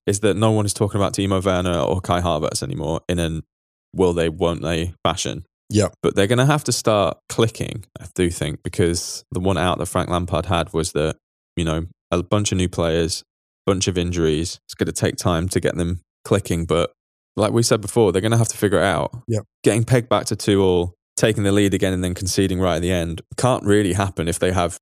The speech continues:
Speaker 1: genuine ambitions of challenging for a title.
Speaker 2: You know, I will say, I will say, one thing that does surprise me a little with Chelsea defense. We saw Lampard play, as you know, as a player, incredibly disciplined when he had to be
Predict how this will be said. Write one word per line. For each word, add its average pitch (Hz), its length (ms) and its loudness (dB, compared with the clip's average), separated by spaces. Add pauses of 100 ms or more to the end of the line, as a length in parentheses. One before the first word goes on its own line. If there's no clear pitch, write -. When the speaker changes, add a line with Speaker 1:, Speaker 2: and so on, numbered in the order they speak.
Speaker 1:
genuine 90 320 2
ambitions 87 680 -2
of 82 420 -2
challenging 92 480 -2
for 90 300 2
a - 20 -4
title. 92 600 -4
Speaker 2:
You 175 80 6
know, 196 60 2
I 175 60 2
will 175 240 4
say, 120 160 0
I 113 100 2
will 151 220 2
say, 101 260 -2
one 131 180 0
thing 139 100 -2
that 117 80 -6
does 127 200 2
surprise 95 420 -2
me 92 60 -4
a - 20 -6
little 95 160 0
with - 140 -4
Chelsea 95 300 0
defense. 85 540 -4 (380)
We 139 120 8
saw 139 140 4
Lampard 113 440 0
play, 98 420 0 (300)
as 151 160 2
you 123 60 0
know, 107 80 2
as 104 140 0
a 110 40 -2
player, 123 340 0 (120)
incredibly 123 840 -2
disciplined 95 480 -2
when 95 80 -2
he 90 80 -2
had 110 260 -2
to 107 100 0
be 87 340 -2